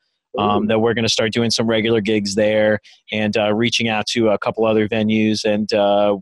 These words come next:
Speaker 1: we, uh, yeah, hopefully gonna be able to get into some more stuff soon. If you wanna check up on anything that we're doing with Brass Knucklehead, you could be able to go to brass knucklehead dot com or at B K H Band. Um, but yeah, no, we got a, we got a couple more things going on. I think the next time that we play is, we got a couple weeks off.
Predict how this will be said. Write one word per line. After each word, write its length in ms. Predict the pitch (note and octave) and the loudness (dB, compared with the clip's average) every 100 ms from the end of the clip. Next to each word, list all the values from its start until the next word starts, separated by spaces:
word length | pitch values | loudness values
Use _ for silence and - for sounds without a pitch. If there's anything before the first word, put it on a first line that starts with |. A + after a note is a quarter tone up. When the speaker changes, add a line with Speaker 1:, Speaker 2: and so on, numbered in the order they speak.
| - | -6
Speaker 1:
we, 200 | A2 G#2+ | -2 0
uh, 300 | G#2+ A2 A2 A#2 | 2 2 0 0
yeah, 240 | D3+ G2 | 0 0
hopefully 360 | - A#2 A#2+ A#2 | -2 -4 -2 -2
gonna 160 | A#2 A2 | -2 -2
be 100 | A#2 | 0
able 140 | A2 | -2
to 80 | A2+ | -2
get 160 | A2 | -4
into 160 | G#2+ - | -4 -10
some 160 | - G#2+ | -10 -8
more 100 | A2 | -6
stuff 240 | - G#2 | -6 -6
soon. 360 | - B2+ A#2 A2+ - - - | -4 -4 -4 -6 -16 -20 -6
If 80 | C#3+ | -2
you 80 | E3 | 0
wanna 140 | D#3+ | 0
check 240 | C#3+ D#3 D3+ | 0 0 0
up 160 | C#3+ | 0
on 100 | C3+ | -2
anything 420 | C3+ C3+ B2+ C3 C3 | 0 -2 -2 -2 0
that 120 | B2 | 0
we're 120 | B2+ | 0
doing 200 | B2+ B2+ | 0 0
with 80 | A#2 | 0
Brass 300 | A#2+ A#2 - | 0 0 -2
Knucklehead, 400 | B2 A#2 A#2+ A2+ | -2 -2 -2 -2
you 80 | A2 | -2
could 80 | |
be 60 | A2 | 0
able 80 | A2 | 2
to 40 | |
go 120 | A2 G#2+ | 2 0
to 80 | |
brass 300 | G#2 A2 G#2 | 0 -2 -2
knucklehead 360 | A2 G#2 G#2 G#2 | -2 -4 -2 -2
dot 260 | G2+ G2+ - | 0 -2 -4
com 300 | C#3 E3+ F3+ | -4 -2 -2
or 160 | G#2+ - - | -2 -2 -4
at 160 | A#2+ - B2+ | -4 -4 -8
B 240 | B2+ A#2 | -8 -8
K 200 | - A#2+ | -4 -2
H 360 | G2 G#2+ G#2+ - | -2 -2 -4 -4
Band. 420 | G#2+ A2+ G2+ G2+ - - - _ | -4 -2 -4 -6 -10 -20 -20 _
Um, 220 | A#2 A#2 | -2 0
but 100 | A#2+ | 0
yeah, 220 | B2+ - E3+ | 0 0 0
no, 160 | A3 | 0
we 80 | B2+ | 0
got 160 | B2+ C3 | 0 0
a, 400 | B2+ B2 B2 A#2 | 0 0 0 -2
we 80 | |
got 140 | B2 B2 | -2 -2
a 20 | |
couple 220 | C#3+ C3 | -2 -2
more 180 | B2 B2 | -2 -2
things 240 | C3 B2 | -2 -4
going 220 | - A#2+ A#2 | -2 0 0
on. 180 | B2 | 0
I 80 | D3+ | 0
think 160 | - F#3 | -2 -2
the 80 | D3+ | -2
next 240 | D#3+ - | 0 -4
time 240 | - E3+ | -4 0
that 120 | D#3+ D3 | 0 0
we 120 | C3+ | -2
play 440 | - D3 F#3 D3 | -2 -2 0 0
is, 440 | B2 B2 B2 A2+ - | 0 0 0 -2 -4
we 80 | B2+ | -4
got 120 | E3+ | -2
a 40 | |
couple 220 | - D3 | -2 -2
weeks 220 | B2 A2+ G#2 | -2 -4 0
off. 340 | A2+ G2 | 0 0